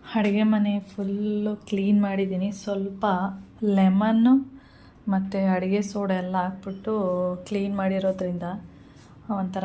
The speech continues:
ವೈಟ್ ವೈಟ್ ಕಾಣಿಸ್ತಾ ಇದೆ ನೋಡಿ. ಯಾಕೆಂದರೆ ಇದು ನಿಂಬೆಹಣ್ಣು ಯೂಸ್ ಮಾಡಿರೋದ್ರಿಂದ ಆ ರೀತಿ ಆಗಿದೆ. ಫುಲ್ಲು ಸ್ಟವೆಲ್ಲ ಒಂಥರ ಅಂಟು ಅಂಟು ಥರ ಆಗೋಗಿತ್ತು.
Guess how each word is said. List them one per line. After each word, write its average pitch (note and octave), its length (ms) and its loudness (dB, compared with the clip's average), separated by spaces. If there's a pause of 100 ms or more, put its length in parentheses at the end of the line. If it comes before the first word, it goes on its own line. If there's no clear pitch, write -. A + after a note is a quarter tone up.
ವೈಟ್ G3 580 0
ವೈಟ್ G3 360 -2
ಕಾಣಿಸ್ತಾ F#3 520 -4
ಇದೆ F3 140 -8
ನೋಡಿ. E3+ 260 -8
ಯಾಕೆಂದರೆ F#3 440 -2
ಇದು F3+ 520 -2
ನಿಂಬೆಹಣ್ಣು G3 460 -2
ಯೂಸ್ F#3 260 -4
ಮಾಡಿರೋದ್ರಿಂದ F3+ 760 -2 (840)
ಆ F#3+ 180 -2
ರೀತಿ F#3+ 340 -2
ಆಗಿದೆ. F#3+ 580 -2
ಫುಲ್ಲು G3 600 2
ಸ್ಟವೆಲ್ಲ F#3+ 500 2
ಒಂಥರ F#3+ 260 0
ಅಂಟು F#3 400 -2
ಅಂಟು G3 220 2
ಥರ F#3 140 -2
ಆಗೋಗಿತ್ತು. F3 680 -6